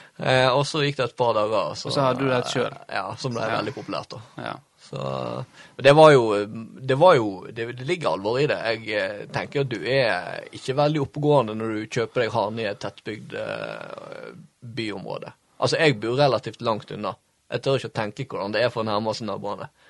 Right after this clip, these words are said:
Speaker 2: Ja.
Speaker 1: Så, men, eh, det var jo selvfølgelig sagt litt på fleip da, men, eh,
Speaker 2: Ja.
Speaker 1: ja. Jeg tenker at den fyren der, han, eh, fant aldri ut hvem det var.
Speaker 2: Du
Speaker 1: Skulle
Speaker 2: gjorde
Speaker 1: jeg
Speaker 2: jo, gjorde jo det.
Speaker 1: Ikke spe-,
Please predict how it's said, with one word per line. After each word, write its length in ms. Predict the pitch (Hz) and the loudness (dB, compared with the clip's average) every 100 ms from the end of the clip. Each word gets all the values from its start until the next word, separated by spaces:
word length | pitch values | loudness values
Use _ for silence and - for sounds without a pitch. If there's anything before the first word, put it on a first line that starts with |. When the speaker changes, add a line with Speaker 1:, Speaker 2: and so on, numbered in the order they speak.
| _ - - | _ -20 -8
Speaker 2:
Ja. 140 | 117 113 - _ - _ _ _ - | -6 -6 -10 _ -20 _ _ _ -10
Speaker 1:
Så, 180 | 120 113 107 110 110 | -4 0 2 2 0
men, 180 | 117 127 | 0 0
eh, 60 | 123 | 2
det 100 | 131 135 | 2 4
var 140 | 123 | 2
jo 160 | 90 62 - | 2 -6 -12
selvfølgelig 360 | - 110 104 - | -10 -10 -8 -8
sagt 200 | - - | -8 -10
litt 80 | 104 | -12
på 80 | - | -12
fleip 240 | - 82 - | -10 -10 -10
da, 80 | 95 - | -12 -10
men, 160 | - - - | -12 -10 -14
eh, 240 | - - - _ _ _ - - | -14 -14 -18 _ _ _ -20 -18
Speaker 2:
Ja. 80 | - | -16
Speaker 1:
ja. 80 | - - _ _ _ _ _ - | -18 -20 _ _ _ _ _ -16
Jeg 120 | - | -12
tenker 240 | - - - | -10 -10 -8
at 60 | |
den 120 | 107 107 | -8 -8
fyren 300 | 60 65 65 | -10 -10 -10
der, 220 | 55 55 | -10 -10
han, 300 | 58 60 58 | -12 -12 -14
eh, 260 | 55 53 - 110 _ _ _ _ _ _ - _ | -14 -16 -18 -20 _ _ _ _ _ _ -20 _
fant 220 | 151 156 | 0 2
aldri 180 | 110 117 | 0 -2
ut 80 | 139 | -4
hvem 140 | 127 | -2
det 40 | 120 | 0
var. 100 | 101 - _ _ _ _ - - - _ _ | -2 -4 _ _ _ _ -20 -20 -20 _ _
Speaker 2:
Du 80 | 135 | -2
Speaker 1:
Skulle 80 | 131 | 0
Speaker 2:
gjorde 160 | 127 117 | 2 0
Speaker 1:
jeg 80 | |
Speaker 2:
jo, 80 | 110 - 120 131 | -6 -10 -8 -6
gjorde 160 | 113 | -6
jo 60 | - | -6
det. 140 | 123 120 _ _ _ _ _ | -8 -8 _ _ _ _ _
Speaker 1:
Ikke 220 | 123 - - | -4 -2 -4
spe-, 240 | - | -6